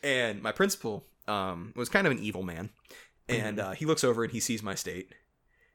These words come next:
Speaker 1: And he's like, uh, "Hey, Ben, have you tried the Honga?" And I was like, "No, no, no, I haven't."
Speaker 2: Mm.
Speaker 1: Um, so he's like, "Well, you should try the Honga. Maybe you would like it."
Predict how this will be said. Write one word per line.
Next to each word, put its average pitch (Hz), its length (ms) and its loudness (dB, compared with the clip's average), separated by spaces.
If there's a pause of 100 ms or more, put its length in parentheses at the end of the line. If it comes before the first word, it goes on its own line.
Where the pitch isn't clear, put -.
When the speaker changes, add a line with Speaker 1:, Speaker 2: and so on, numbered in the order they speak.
(320)
Speaker 1:
And 110 260 -4
he's 123 160 -2
like, 113 320 2
uh, 104 280 2
"Hey, 170 120 6
Ben, 165 400 4
have 123 140 -4
you 120 40 0
tried 135 200 2
the - 60 -4
Honga?" 156 300 -2 (1300)
And - 120 -4
I 127 40 -4
was 120 120 -4
like, 110 200 -6
"No, 247 600 10
no, 240 380 4
no, 247 220 2
I 208 100 2
haven't." 208 460 4 (100)
Speaker 2:
Mm. 98 240 -12 (520)
Speaker 1:
Um, 101 540 2
so - 60 -18
he's 147 100 -4
like, 143 140 -4
"Well, 143 100 0
you 127 80 -2
should 123 180 -4
try 98 200 -6
the - 60 -10
Honga. - 280 -8
Maybe 107 220 -4
you 104 80 -6
would 107 120 -6
like - 200 -2
it." - 240 -6